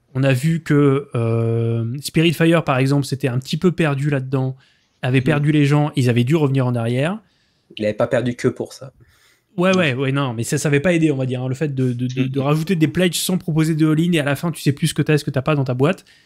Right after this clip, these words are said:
Speaker 1: C'est un peu le tort aussi, moi, ça m'agace de toutes les boîtes qui vont te raj-, à la Ludus Magnus, et pourtant Dieu sait que je les aime, euh, qui vont te rajouter des trucs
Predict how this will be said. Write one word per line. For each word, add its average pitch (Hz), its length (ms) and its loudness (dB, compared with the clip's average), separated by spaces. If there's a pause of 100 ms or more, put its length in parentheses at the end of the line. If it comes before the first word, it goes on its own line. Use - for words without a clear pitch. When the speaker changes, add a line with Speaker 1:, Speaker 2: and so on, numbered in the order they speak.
(260)
Speaker 1:
C'est - 140 -4
un 185 100 4
peu 214 120 2
le 185 80 2
tort 202 180 2
aussi, 196 300 0
moi, 185 140 4
ça - 120 -2
m'agace 175 520 0 (180)
de 170 80 0
toutes - 240 -4
les 220 80 4
boîtes 196 260 0
qui - 160 -2
vont 165 160 -2
te 160 280 0 (260)
raj-, 151 400 0 (180)
à 156 80 0
la 170 140 2
Ludus 170 260 2
Magnus, 165 400 2
et 175 80 -2
pourtant 143 300 -2
Dieu 143 120 4
sait 139 140 0
que 131 80 -2
je 143 60 2
les 143 100 4
aime, 139 200 2 (1000)
euh, 127 540 -2
qui - 160 -4
vont 190 160 2
te 180 80 0
rajouter 180 460 2
des 175 100 2
trucs 196 320 -4